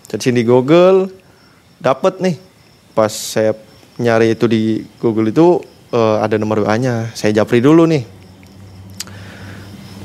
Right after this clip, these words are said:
"Mas, jualan kembang kandil ya?" Saya bilang gitu. Dia jawab, "Iya, Mas." "Mas orang mana?" "Saya orang Tegal," saya bilang gitu. "Wah, jauh, Mas, saya orang Malang.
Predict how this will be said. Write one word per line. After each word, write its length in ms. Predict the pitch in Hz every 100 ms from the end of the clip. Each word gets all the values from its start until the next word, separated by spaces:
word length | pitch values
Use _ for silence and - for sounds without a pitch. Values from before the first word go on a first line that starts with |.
| - - -
"Mas, 640 | 123 131 156 - - - - - - -
jualan 540 | 123 123 120 120 120 120 120 117 117 113 - _ -
kembang 240 | 117 117 110
kandil 400 | 120 131 151 107
ya?" 60 | - - _ _
Saya 160 | - 107
bilang 160 | 104 104
gitu. 160 | 110 113
Dia 100 | 113
jawab, 380 | 113 117 127
"Iya, 240 | - 135 151
Mas." 340 | 156 131 - _ _ _ _ - - - - -
"Mas 160 | 139
orang 160 | 165 151
mana?" 400 | 151 165 156 117
"Saya 240 | - 123
orang 160 | 139 135
Tegal," 400 | 151 170 160 123
saya 160 | 113 110
bilang 240 | 107 107
gitu. 320 | 107 104 - 131 _ _ _
"Wah, 180 | - 147 - -
jauh, 240 | 127 139 175
Mas, 240 | 180 170
saya 240 | - 131
orang 160 | 147 143
Malang. 480 | 143 147 160 151